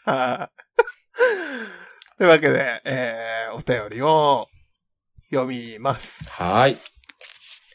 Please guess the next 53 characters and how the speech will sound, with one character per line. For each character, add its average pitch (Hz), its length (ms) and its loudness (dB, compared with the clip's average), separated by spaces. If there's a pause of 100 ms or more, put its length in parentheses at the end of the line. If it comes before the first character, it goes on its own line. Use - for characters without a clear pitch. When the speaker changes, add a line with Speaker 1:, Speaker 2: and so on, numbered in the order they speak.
(920)
Speaker 1:
新 135 300 -6
年 113 140 -8
っ - 20 -16 (400)
ぽ 135 160 6
い - 180 -12 (800)
や 117 140 -6
つ 101 220 -16
読 - 180 -20
み - 140 -20
ま 113 260 -10
す。 - 200 -20
Speaker 2:
は 123 260 4
い。 147 100 -8 (840)
Speaker 1:
ふ 135 120 -8
つ 139 120 -2
お 127 120 0
た 110 360 -6
で 165 180 0
す。 - 220 -18 (100)
え 113 100 -12
ー、 - 20 -2
Speaker 2:
は 135 80 4
い。 151 80 2 (1120)
Speaker 1:
笑 180 340 4
う 220 80 -4
門 226 220 2
に 175 100 -4
は 196 140 2
福 - 340 -6
チ - 240 -8
ン 139 60 -8
ポ。 - 320 -10 (160)
小 131 120 -2
田 175 120 2
様、 165 300 2
佐 151 140 -4
野 139 160 -2
様、 139 340 -2
明 151 80 -4
け 170 100 -2
ま 175 120 4
し - 60 -12
て 147 80 0
お 127 40 0
め 143 100 2
で 156 120 -2
と 151 100 2
う 143 60 0
ご 143 40 0
ざ 135 140 0
い 135 60 -2
ま 143 120 0
す。 - 160 -12